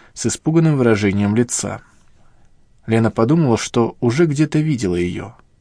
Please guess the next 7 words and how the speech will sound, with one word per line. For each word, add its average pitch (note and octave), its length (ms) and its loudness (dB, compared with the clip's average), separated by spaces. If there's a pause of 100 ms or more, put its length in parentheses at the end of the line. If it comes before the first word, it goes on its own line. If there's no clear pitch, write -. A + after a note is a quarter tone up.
(200)
Но G2+ 400 -4 (100)
где G#2+ 260 -6
именно? G#2+ 680 -6 (2500)
"Елена A#2 320 0
Николаевна", B2 800 -2 (320)
повторила G2+ 460 -2
дама B2+ 400 0